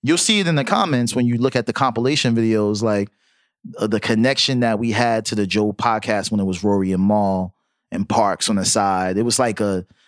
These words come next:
a different energy because you knew, it was interesting, right? Like, you knew that Joe and Mal knew each other for years,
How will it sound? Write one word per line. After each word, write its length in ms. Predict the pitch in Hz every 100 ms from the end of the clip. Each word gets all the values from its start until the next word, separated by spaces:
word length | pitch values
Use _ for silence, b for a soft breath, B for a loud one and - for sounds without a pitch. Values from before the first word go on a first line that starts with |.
| b 113
a 60 |
different 360 | 101 143 135 110
energy 320 | 151 135 131
because 300 | 117 120 110
you 80 | 120
knew, 640 | 117 127 156 139 117 110 - _ _ _ -
it 60 |
was 160 | 139 135
interesting, 360 | 170 - 127 107
right? 200 | 107 107
Like, 200 | 110 -
you 80 | 117
knew 540 | 120 147 147 131 139 - _ _
that 220 | 113 98 92
Joe 540 | 104 113 117 113 107 _ _ _ -
and 160 | 101 98
Mal 480 | 107 113 123 131 - _ _ _
knew 200 | 110 117
each 160 | 110 -
other 180 | 110 107
for 140 | 107
years, 580 | 98 131 147 160 170